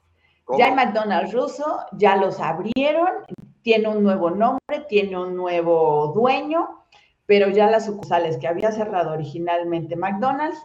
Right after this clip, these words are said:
Speaker 2: ya están abiertas nuevamente. Les voy a compartir en mi Facebook, Hagamos Historia Apropiadamente, varias notas al respecto. A Rusia ganando como siempre, lo, no lo detiene nadie. Ellos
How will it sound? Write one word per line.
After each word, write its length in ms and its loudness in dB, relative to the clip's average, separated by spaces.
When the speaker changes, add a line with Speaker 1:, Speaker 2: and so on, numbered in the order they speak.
Speaker 2:
ya 340 -4
están 580 -4
abiertas 800 -4
nuevamente. 1120 -10
Les 120 0
voy 100 10
a 120 6
compartir 680 2
en 320 2
mi 320 0
Facebook, 500 4
Hagamos 300 -2
Historia 300 0
Apropiadamente, 1000 0
varias 360 4
notas 320 -6
al 160 0
respecto. 640 -2
A 100 2
Rusia 520 4
ganando 420 4
como 260 -2
siempre, 520 2
lo, 260 4
no 280 4
lo 140 4
detiene 460 6
nadie. 960 2
Ellos 200 6